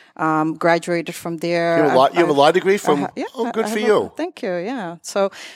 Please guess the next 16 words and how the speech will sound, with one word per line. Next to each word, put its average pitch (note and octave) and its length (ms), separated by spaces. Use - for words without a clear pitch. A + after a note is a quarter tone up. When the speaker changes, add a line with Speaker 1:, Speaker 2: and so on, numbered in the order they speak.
Speaker 1:
and G3+ 380
from G#3+ 220
there, G3 340
you D#4+ 120
know, A#3 100
I've F#3+ 120
worked G#3 240
in F#3+ 80
the F#3 60
federal F3 320
government, E3 560
the F#3 100
local F3 300
government, E3 640
the F3 60
state. D#3+ 480